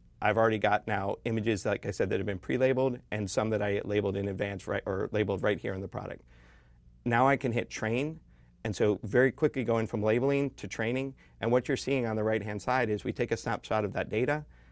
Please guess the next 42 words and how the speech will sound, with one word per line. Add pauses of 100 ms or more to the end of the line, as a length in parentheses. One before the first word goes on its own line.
(140)
spin
up
the
G
P (160)
Us
that
are
needed. (500)
We
start
doing
the
training
and
learning,
so
you
can
see
it
getting
better
as
it
goes
through
each
kind
of
epoch
there, (100)
and
then
boom, (480)
you've
got
a
model
that
fast. (320)
So